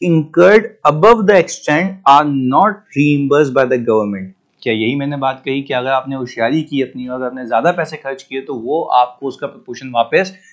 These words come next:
नहीं मिलेगा? तो हम यहाँ पे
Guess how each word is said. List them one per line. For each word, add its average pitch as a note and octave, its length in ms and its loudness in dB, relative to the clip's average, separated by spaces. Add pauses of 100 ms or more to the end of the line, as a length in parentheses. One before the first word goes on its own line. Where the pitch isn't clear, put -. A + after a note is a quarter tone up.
(160)
नहीं D3 220 2
मिलेगा? F#2+ 420 -4 (460)
तो A#2 80 -2
हम E3 200 2
यहाँ C#3 340 2
पे B2+ 300 0